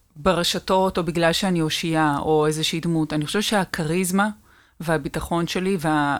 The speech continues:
וה-, איך שאני מגישה את עצמי, זה מה שבאמת עושה את ההבדל. וזה לאו דווקא, זה יכול להיות כל בחורה אחרת. אם יש לה את ה-, את הביטחון שלה, את ה-, את ה-, את הדמות שלה שהיא יודעת להוציא החוצה,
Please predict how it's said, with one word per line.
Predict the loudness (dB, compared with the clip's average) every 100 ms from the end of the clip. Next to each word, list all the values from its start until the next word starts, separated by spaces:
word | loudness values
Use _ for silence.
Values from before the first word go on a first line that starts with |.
| -4
וה-, | -4 0 0 0 -2 -4 -8 -6
איך | -2
שאני | 0 0 0
מגישה | -2 -2 0 2
את | 0
עצמי, | -4 -4 0 -2 -4 -18 -16 -2
זה | 2
מה | 2
שבאמת | 2 0 0 0 -4 -18 -8
עושה | -4 0 2
את | 2
ההבדל. | 0 0 0 0 0 -6 -16 -20 _
וזה | -6 2 4 6 4 2
לאו | 4 4 4
דווקא, | 2 2 0
זה | 0
יכול | -2 -2
להיות | 0
כל | 2 2
בחורה | 2 2 2
אחרת. | 2 2 0 -2 -2
אם | 0 2
יש | 0 2
לה | 4 4
את | 2
ה-, | 2 2 0 -8 -20 -20 _ -6
את | -4
הביטחון | -4 -2 0 4 4 4
שלה, | 2 2 2 0 -8 _ _ _ _ _ -2
את | -2 0
ה-, | 2 4 6 6 4 2 0 -2
את | -4 -2
ה-, | -2 0 2 2 2 0 0 -4 -6 _ _ _ _ _ _ _ -12 -12 -20 _ _ _ _ _ -10
את | -6 -6
הדמות | -4 0 2 4 2
שלה | 2 2 2 2
שהיא | 0 -2
יודעת | 0 2 2 2
להוציא | 0 0 2 0
החוצה, | 0 -2 -2 -2 -4